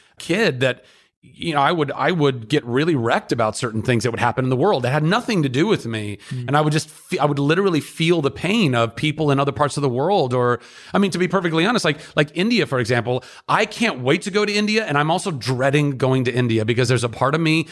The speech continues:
Speaker 1: that feels like I'm gonna go walk around in those streets and I will be devastated because I will see these kids and these lower castes and I will be like, "Where is this? Where is the justice?
Speaker 2: Mm.
Speaker 1: Where is the love for these people? Where is the love for the unlovable?" That stuff just wrecks me. But I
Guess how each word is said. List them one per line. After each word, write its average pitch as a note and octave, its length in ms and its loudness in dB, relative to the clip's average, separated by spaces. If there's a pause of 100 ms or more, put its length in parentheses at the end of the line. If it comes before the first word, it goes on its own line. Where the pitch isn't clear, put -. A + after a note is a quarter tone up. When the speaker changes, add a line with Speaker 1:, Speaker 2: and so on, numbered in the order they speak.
(100)
Speaker 1:
that B2+ 80 -2
feels D3+ 240 0
like D3 120 0
I'm C3+ 180 -2
gonna E3 180 2
go C#3 180 2
walk B2+ 340 0
around C3 280 0
in A#2+ 60 0
those A#2+ 140 2
streets C#3+ 340 -2
and A2+ 140 -4
I A2+ 100 -2
will A2 120 -6
be G#2+ 300 -8 (540)
devastated F#2 720 -4
because A2+ 260 0
I G#2 60 0
will A2 140 -4
see B2+ 260 -2
these C3 220 -2
kids A2 380 0 (240)
and A2+ 100 2
these G#2+ 140 0
lower A#2 280 2
castes A#2 440 -2
and G#2 100 -2
I G#2+ 40 -2
will G2+ 100 -2
be G#2 120 -2
like, F#2+ 160 -4
"Where B2 380 0
is B2+ 180 0
this? A#2 280 -6
Where B2 180 0
is A#2 140 -2
the A#2 60 -10
justice? - 580 -6 (200)
Speaker 2:
Mm. A#2 200 -10
Speaker 1:
Where D3+ 240 2
is F3 100 -4
the E3 100 0
love C#3 280 0
for C#3 100 -2
these B2+ 180 2
people? A#2 260 -2
Where D3 80 4
is C#3+ 80 -2
the D#3 60 0
love B2+ 280 0
for C3 60 -6
the A#2 100 -2
unlovable?" A2+ 420 -2 (240)
That D3+ 240 2
stuff B2+ 240 -4
just - 300 -8 (100)
wrecks C3+ 320 -2
me. G2 240 -12 (300)
But D#3+ 260 -2 (340)
I G3 380 -2